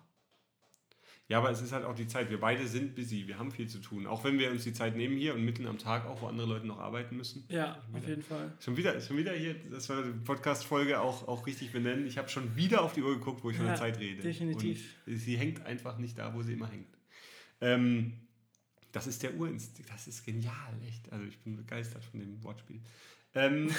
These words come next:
Speaker 2: <laughs>
Speaker 1: wahrscheinlich besser wird's nicht mehr. Also
Speaker 2: Ich
Speaker 1: besser wird
Speaker 2: denke
Speaker 1: kein
Speaker 2: auch.
Speaker 1: Titel mehr.
Speaker 2: Das war's an Content, auf jeden
Speaker 1: Ja.
Speaker 2: Fall.
Speaker 1: Besser, besseren Titel werden wir nie wieder haben. Ähm, nee, was war, was hast du grad gesagt? Genau, Folgennamen, nee,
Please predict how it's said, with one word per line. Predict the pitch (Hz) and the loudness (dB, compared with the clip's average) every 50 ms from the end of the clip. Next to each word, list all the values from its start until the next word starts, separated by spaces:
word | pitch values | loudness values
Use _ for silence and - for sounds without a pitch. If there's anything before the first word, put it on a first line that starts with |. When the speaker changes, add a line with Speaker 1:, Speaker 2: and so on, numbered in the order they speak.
| - - - | -2 -2 -6
Speaker 2:
<laughs> | - - - - | -8 -8 -8 -4
Speaker 1:
wahrscheinlich | 123 113 117 135 123 113 117 | -2 0 2 2 2 4 4
besser | 139 139 - 151 139 139 | 4 6 6 6 4 4
wird's | 135 - - | 2 0 0
nicht | 123 120 117 113 | 0 0 0 0
mehr. | 110 101 98 98 95 | -2 -2 -2 -4 -6
Also | 104 104 | -6 -6
Speaker 2:
Ich | 98 - | -2 0
Speaker 1:
besser | 117 113 110 131 | 0 2 2 4
wird | 123 120 - | 4 2 2
Speaker 2:
denke | - | 4
Speaker 1:
kein | 123 123 110 | 2 2 2
Speaker 2:
auch. | 113 | 2
Speaker 1:
Titel | - 113 110 110 | -2 -2 -2 0
mehr. | 104 98 95 98 | -2 -2 -2 2
Speaker 2:
Das | - - - - | 6 6 6 8
war's | - 220 220 220 | 8 8 8 8
an | 190 185 | 6 4
Content, | 185 202 208 214 247 247 247 247 | 4 4 6 8 8 8 8 6
auf | 180 180 175 | 4 2 2
jeden | 185 185 196 | 4 4 4
Speaker 1:
Ja. | 190 | 4
Speaker 2:
Fall. | 202 202 214 233 233 - - 233 214 - | 2 2 2 2 0 0 -2 -2 0 0
Speaker 1:
Besser, | - - - 123 117 117 110 | -2 -2 0 -2 -2 -2 -2
besseren | 107 113 113 123 113 | -2 -2 -2 -2 -4
Titel | 113 127 117 120 113 | -4 -4 -4 -2 -2
werden | 110 107 107 | -2 -2 -2
wir | 107 | 0
nie | 104 110 117 117 | 0 2 2 2
wieder | 117 113 104 | 2 2 0
haben. | 90 95 95 - - - - - - - - - _ - - | -2 -6 -10 -12 -16 -20 -20 -20 -20 -20 -20 -18 _ 0 4
Ähm, | 123 123 120 120 120 117 117 117 117 113 113 113 - - - - - _ _ _ - - _ _ _ _ _ _ _ - | 6 6 6 6 4 4 4 4 4 4 2 -2 -6 -10 -18 -20 -20 _ _ _ -20 -20 _ _ _ _ _ _ _ -4
nee, | 123 120 113 | 0 0 0
was | 110 113 - | 0 -2 -6
war, | 127 127 117 113 113 117 113 | -8 -10 -10 -8 -10 -8 -8
was | 117 131 127 | -8 -8 -8
hast | 131 135 139 147 | -10 -12 -12 -14
du | 143 | -14
grad | - - 131 - | -14 -14 -16 -14
gesagt? | - 135 127 120 113 | -12 -12 -12 -8 -4
Genau, | 127 123 120 | -2 0 0
Folgennamen, | 113 113 127 127 131 135 135 131 123 117 113 113 113 110 | 0 0 0 -2 -2 -2 -4 -4 -4 -4 -4 -4 -6 -6
nee, | 101 | -10